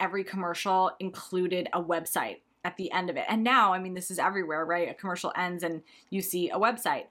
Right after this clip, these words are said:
But before that, it was usually a phone number if it was something that you had to communicate with, or if it was something like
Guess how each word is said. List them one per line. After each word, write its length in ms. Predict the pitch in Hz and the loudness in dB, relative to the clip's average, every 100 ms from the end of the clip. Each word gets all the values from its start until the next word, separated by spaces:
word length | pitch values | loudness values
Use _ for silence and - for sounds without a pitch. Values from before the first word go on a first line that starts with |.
| - - _ | -18 -20 _
But 140 | 269 | -2
before 300 | 285 277 370 571 | -2 2 4 6
that, 200 | 311 220 | 4 2
it 80 | 233 | -2
was 200 | 220 233 | -4 0
usually 400 | 339 339 339 196 | 0 0 0 2
a 80 | 175 | 0
phone 440 | - - 302 370 | -2 0 2 2
number 560 | 180 165 160 147 180 - | 0 0 0 0 -2 -6
if 160 | 196 | -2
it 80 | 196 | -2
was 160 | 190 - | 0 0
something 300 | 196 190 185 | -2 -2 -4
that 100 | 160 | -2
you 80 | 170 | 0
had 220 | 185 175 | -2 -2
to 240 | 185 165 - | -4 -6 -8
communicate 460 | - 202 262 208 170 | -2 0 0 -2 0
with, 220 | 165 160 | 0 0
or 140 | - 202 | 0 0
if 100 | 208 | 0
it 80 | 190 | -6
was 140 | 208 | -4
something 320 | 165 170 170 | -4 -4 -4
like 320 | 156 160 - | -2 -2 -8